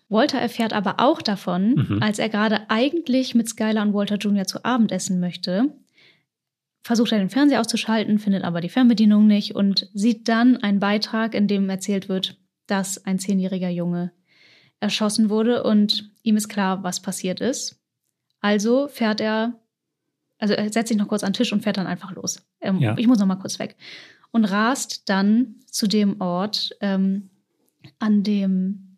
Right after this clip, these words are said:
Speaker 1: er weiß, dass Combo da erschossen wurde und dass Jesse da wahrscheinlich nach den Dealern suchen wird. Denn ihm ist in dem Moment klar, Jesse wird jetzt versuchen, diese beiden umzubringen.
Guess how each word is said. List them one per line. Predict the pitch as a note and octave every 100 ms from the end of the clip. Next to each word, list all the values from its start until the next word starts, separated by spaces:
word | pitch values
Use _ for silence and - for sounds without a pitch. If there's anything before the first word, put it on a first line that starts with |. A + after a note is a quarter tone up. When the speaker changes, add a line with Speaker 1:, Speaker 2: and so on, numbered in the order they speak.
| _
Speaker 1:
er | G#3 F#3
weiß, | F#3 G3+
dass | G3+ G#3 - G4+ - - -
Combo | A#3+ B3
da | B3 -
erschossen | G#3+ A3+ A3
wurde | A3
und | G#3 G3+
dass | G#3 -
Jesse | A3 A3 A3+
da | G#3
wahrscheinlich | G3+ G#3 G#3+
nach | G3
den | F#3 G3
Dealern | F#3+ F#3+
suchen | G3+ G#3+ A3
wird. | A#3 - - - - - -
Denn | A3 A3
ihm | B3+ C4
ist | B3+
in | A3+
dem | A3
Moment | G3+ F#3+ F#3
klar, | G3+ G#3 A3 A3+
Jesse | - A3 A3 A#3 G3+
wird | G#3 G#3 G#3 -
jetzt | G#3+ G#3+ -
versuchen, | - G#3 F#3+ G#3
diese | G3 F#3
beiden | G3 F#3+ F3
umzubringen. | G#3 - - - G#3+